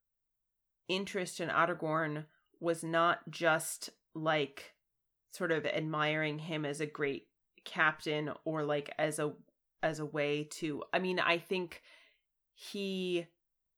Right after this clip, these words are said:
he saw her in ways that she felt,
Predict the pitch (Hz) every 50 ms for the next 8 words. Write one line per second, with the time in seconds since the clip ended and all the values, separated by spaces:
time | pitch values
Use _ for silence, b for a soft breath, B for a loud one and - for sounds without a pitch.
0 | _ _ _ - - - 233 226 220 220 214 - - 196 175 170 170 165 165 175
1 | 156 151 156 147 - - - 160 156 156 151 151 156 151 147 139 139 143 143 143
2 | - - - - - _ _ _ _ _ _ _ _ _ _ 170 160 - - -
3 | - - 160 151 151 - 151 139 123 123 - - - - -